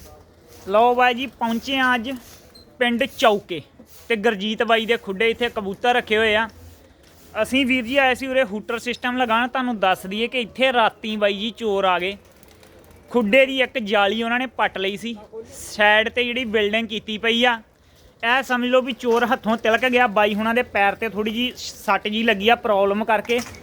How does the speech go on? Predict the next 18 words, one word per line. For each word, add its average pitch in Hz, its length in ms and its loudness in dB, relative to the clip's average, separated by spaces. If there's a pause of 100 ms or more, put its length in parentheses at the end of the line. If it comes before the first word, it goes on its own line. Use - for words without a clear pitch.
(600)
ਬਾਈ 220 240 4
ਹੁਣੀ 240 180 2
ਪੌੜੀਆਂ 220 420 0
'ਚ 240 80 2
ਡਿੱਗ 233 200 2
ਗਏ 262 180 0 (720)
ਤੇ 254 100 2 (180)
ਚੋਰ 233 360 2
ਨੇ 226 120 0
ਬਾਈ 220 140 0
ਤੁਹਾਨੂੰ 233 260 -2
ਦੱਸ 190 220 0
ਦਿੰਦੇ 208 160 -2
ਆ 233 160 0
ਛਾਲ 190 500 2
ਕਿੱਥੇ 208 300 -4
ਮਾਰੀ 190 320 0
ਆ। 190 120 0